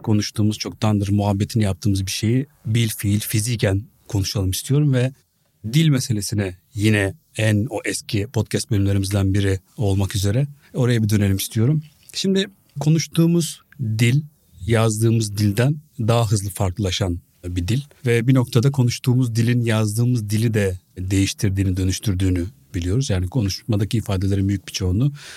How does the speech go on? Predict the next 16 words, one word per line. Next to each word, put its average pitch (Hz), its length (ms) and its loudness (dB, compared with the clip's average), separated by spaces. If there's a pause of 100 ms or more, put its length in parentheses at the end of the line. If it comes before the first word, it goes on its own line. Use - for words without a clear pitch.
(180)
zaman 107 280 0
içerisinde 110 640 0 (320)
yazılı 107 380 2
dile 104 200 4
de 92 60 2
geçiyor. 101 420 -2 (500)
Bu 160 200 4
anlamda 131 400 4
yazılı 131 500 0
dil 139 180 2
ve 110 100 -2
konuşulan 143 720 0
dil 123 220 0
arasındaki 110 1000 -2
farkın 120 640 0 (120)
teknik 160 560 -2